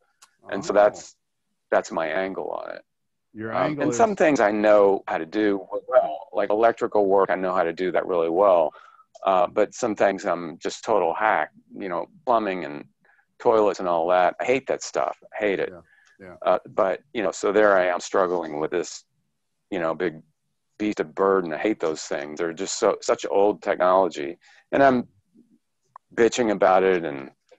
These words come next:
Speaker 1: coming up with better ideas and all that. So,
Speaker 2: Yeah.
Speaker 1: so those, those videos. In fact, I'm thinking about, like, doing them all, uh, on just a, that same toilet. Like, just keep doing a follow-up on that toilet.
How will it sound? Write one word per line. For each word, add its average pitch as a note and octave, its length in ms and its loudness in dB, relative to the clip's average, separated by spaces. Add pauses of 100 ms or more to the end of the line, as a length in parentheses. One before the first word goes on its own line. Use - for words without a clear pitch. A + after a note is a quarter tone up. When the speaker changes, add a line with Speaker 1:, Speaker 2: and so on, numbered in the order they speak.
(540)
Speaker 1:
coming A#2 300 2
up G2+ 120 4
with F2 140 -4
better G2 260 4
ideas F#2 640 0
and C#2 240 -14 (100)
all G2 180 0
that. F#2 240 2 (120)
So, D#2 440 -8 (100)
Speaker 2:
Yeah. E3 160 -12 (220)
Speaker 1:
so C3 180 -2
those, C#3 340 2 (920)
those B2 340 4 (120)
videos. G2+ 420 2 (180)
In D3 80 -4
fact, F#3+ 320 2
I'm C#3+ 120 -2
thinking G3+ 180 2
about, A#2 320 4
like, G#2+ 180 2 (140)
doing A#2 320 0
them F#2 240 -6
all, G#2+ 480 2
uh, F#2 340 0
on E2+ 360 -4 (100)
just - 300 -4 (160)
a, G2 100 0 (180)
that F#2 200 -2
same F#2+ 260 -6
toilet. F#2+ 540 0 (100)
Like, F#2+ 220 -6
just - 200 -10 (120)
keep - 160 -4
doing A2 220 2
a - 40 -6
follow-up F2 560 2
on E2+ 140 -4
that D#2+ 220 -6
toilet. F2 380 -2